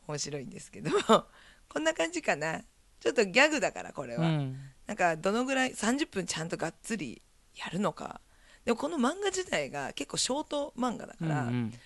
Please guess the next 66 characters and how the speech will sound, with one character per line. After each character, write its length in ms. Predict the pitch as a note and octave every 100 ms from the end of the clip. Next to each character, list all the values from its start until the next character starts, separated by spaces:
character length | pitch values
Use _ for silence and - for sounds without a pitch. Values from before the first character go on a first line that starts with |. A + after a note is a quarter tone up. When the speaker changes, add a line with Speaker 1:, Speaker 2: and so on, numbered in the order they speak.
| - -
Speaker 1:
ポ 160 | D#4
ン 60 | D#4
ポ 180 | D#4+ D4+
ン 40 |
ポ 140 | D#4+
ン 40 | C4
っ 20 |
て 80 | -
感 180 | - -
じ 80 |
だ 80 | -
か 140 | - C#2
ら、 260 | C#2 - - - - - - - - _ -
も 80 | -
し 60 |
か 100 | G#3+
し 40 | D#3+
た 80 |
ら 80 | C3+
そ 240 | E3+ D#3+ -
ん 140 | C2
な 240 | C#2 - -
長 240 | E3 D3+
く 120 | - -
や 120 | D#3
ん 100 | E3+
な 80 | A#3
い 80 |
か 100 | A3+
も 100 | C#3+
し 140 | - -
れ 80 | C3+
な 80 |
い 80 | C#3+
け 120 | C3 A#2+
ど、 160 | A#2+
Speaker 2:
う 40 | F#2
ん。 40 | - _ -
Speaker 1:
ち 80 | -
ょ 20 |
っ 20 |
と 80 | -
こ 100 | -
れ 80 | -
は 140 | C#4+ C#4
ち 100 | C#4
ょ 20 |
っ 40 |
と 80 | -
楽 260 | - E3+ D3+
し 140 | D3+
み 120 | A#2+
か 120 | -
な 160 | - D#3
っ 20 |
て 240 | - - - - _ - - _ _ _
感 120 | - -
じ。 160 | - - - - - -
Speaker 2:
は 140 | A2
い。 120 | G2 - -
Speaker 1:
は 200 | - C#3+
い、 80 | - -
以 100 | F3
上 140 | E3
で 80 | -
す。 320 | - - -